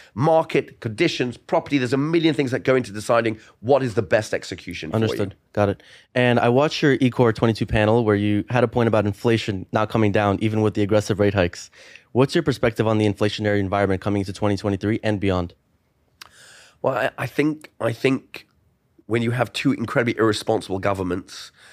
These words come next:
Speaker 1: both the Trump administration and the Obama administration, giving out money to everybody, right, with no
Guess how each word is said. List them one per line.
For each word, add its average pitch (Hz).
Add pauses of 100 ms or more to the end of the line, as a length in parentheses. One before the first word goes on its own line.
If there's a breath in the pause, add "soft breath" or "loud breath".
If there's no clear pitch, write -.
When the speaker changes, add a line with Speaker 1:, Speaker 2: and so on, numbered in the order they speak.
(180 loud breath)
Speaker 1:
both 101
the 101
Trump 101
administration 98
and 98
the 98
Obama 98
administration, 90 (680 loud breath)
giving 131
out 101
money 117
to -
everybody, 92 (340 soft breath)
right, 98
with 107
no 143